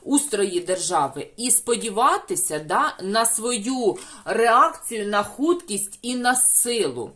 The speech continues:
Ну, бачите, от оця карта, ем, от мені не подобається. Ми класно йдем, класно йдем, але в нас оце, м, самі відмовляємося на півдорозі або уже перед самим фіналом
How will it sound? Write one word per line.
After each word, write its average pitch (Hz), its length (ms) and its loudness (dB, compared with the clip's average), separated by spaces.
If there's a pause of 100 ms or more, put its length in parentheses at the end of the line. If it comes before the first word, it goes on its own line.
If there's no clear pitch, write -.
(500)
Ну, 226 140 -2
бачите, 240 640 0
от 214 260 -4
оця 233 280 2
карта, 185 800 2
ем, 190 540 -4
от 214 240 -6
мені 233 220 -6
не 240 140 0
подобається. 160 920 -2 (380)
Ми 269 340 2 (120)
класно 269 640 2
йдем, 339 500 -2 (160)
класно 208 500 2
йдем, 156 500 -4
але 269 300 0
в 262 40 -4
нас 285 340 2
оце, 226 440 2 (380)
м, 202 420 -4
самі 311 720 2 (100)
відмовляємося 240 1300 0
на 214 160 -2
півдорозі 233 920 2
або 233 280 6
уже 277 280 4
перед 254 380 2
самим 226 440 2
фіналом 185 680 0